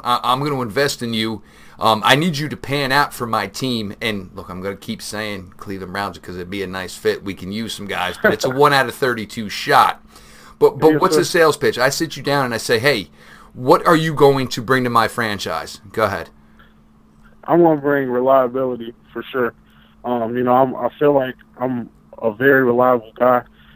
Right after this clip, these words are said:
Speaker 2: that's, and, and that's on the f-, on the field and off the field. You know, I, you'll never find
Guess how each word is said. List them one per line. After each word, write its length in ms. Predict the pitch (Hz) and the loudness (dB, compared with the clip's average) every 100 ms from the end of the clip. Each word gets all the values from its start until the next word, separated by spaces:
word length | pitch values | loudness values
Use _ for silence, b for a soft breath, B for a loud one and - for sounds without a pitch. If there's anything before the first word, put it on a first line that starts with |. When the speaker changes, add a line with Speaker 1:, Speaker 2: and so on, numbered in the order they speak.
| b b | b b
Speaker 2:
that's, 140 | 117 - - | -10 -10 -8
and, 280 | 123 120 117 | -4 -4 -4
and 180 | 120 120 | -2 4
that's 240 | 139 143 | 4 4
on 140 | 143 123 | 0 -4
the 60 | |
f-, 220 | 113 - - | -6 -8 0
on 180 | 139 | 2
the 80 | 147 | 2
field 280 | - 139 131 | 0 0 -2
and 120 | 120 | -4
off 180 | 127 127 | -4 -4
the 80 | - - | -8 -10
field. 300 | 117 110 101 | -6 -6 -8
You 80 | 120 | -10
know, 240 | 110 101 - | -8 -6 -4
I, 140 | 117 - - | -4 -6 -10
you'll 140 | 123 | -2
never 280 | 131 123 123 - | 2 2 2 2
find 380 | 135 127 120 | 4 4 2